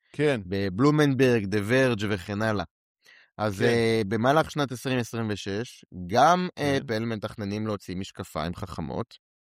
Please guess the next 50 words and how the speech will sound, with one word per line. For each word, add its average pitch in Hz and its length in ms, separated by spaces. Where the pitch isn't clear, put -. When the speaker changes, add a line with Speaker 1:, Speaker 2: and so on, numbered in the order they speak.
Speaker 2:
גם 98 260
Speaker 1:
אוקיי. 101 220
Speaker 2:
הם. 85 120
לא 104 140
כל 170 160
כך 165 160
ברור 139 280
לי 135 120
למה, 107 320
אוקיי? 143 520
אה, 101 140
Speaker 1:
יש 165 140
Speaker 2:
המשקפיים 214 280
Speaker 1:
להם 127 140
Speaker 2:
האלה 113 220
Speaker 1:
את 110 60
Speaker 2:
לא 131 180
Speaker 1:
כל 285 40
Speaker 2:
הולכות 320 240
להיות 285 260
Speaker 1:
הפטנטים 269 220
לעשות 240 420
את 233 80
זה 226 120
לבד. 180 340
Speaker 2:
יל-, 277 120
Speaker 1:
<laughs> - 600
עם 202 100
Speaker 2:
לא 208 80
כל 147 60
Speaker 1:
הוויז'ן 220 220
Speaker 2:
כך 202 60
Speaker 1:
פרו. 190 80
Speaker 2:
ברור 170 220
לי 165 100
עד-, 135 100
למה? 135 360
אה, 139 340
אני 131 260
אגיד 139 180
לך 175 140
שיותר 170 360
מזה, 196 220
לא 143 100
כל 139 160
כך 147 40
ברור 156 220
לי 147 100
למה, 175 340
כי - 160